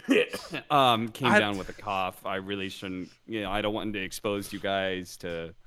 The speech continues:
Speaker 1: anything that I might have.
Speaker 2: I'll go get a rapid
Speaker 1: That's
Speaker 2: test.
Speaker 1: my advice for your <laughs> bachelor party.
Speaker 2: I'll go get a rapid test and then fake the results and be like, "I, <laughs> gu-, guys."
Speaker 1: That might be a little drastic to say,
Speaker 2: <laughs>
Speaker 1: "I got covid."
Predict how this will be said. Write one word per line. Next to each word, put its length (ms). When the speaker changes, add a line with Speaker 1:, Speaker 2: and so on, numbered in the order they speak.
Speaker 1:
anything 680
that 80
I 120
might 260
have. 420
Speaker 2:
I'll 140
go 240
get 140
a 60
rapid 440
Speaker 1:
That's 100
Speaker 2:
test. 200
Speaker 1:
my 180
advice 460
for 120
your 180
<laughs> 120
bachelor 460
party. 400
Speaker 2:
I'll 140
go 160
get 140
a 60
rapid 500
test 540
and 160
then 120
fake 340
the 100
results 500
and 120
be 120
like, 300
"I, 340
<laughs> 580
gu-, 200
guys." 460
Speaker 1:
That 80
might 180
be 80
a 80
little 180
drastic 680
to 120
say, 240
Speaker 2:
<laughs> 160
Speaker 1:
"I 120
got 340
covid." 720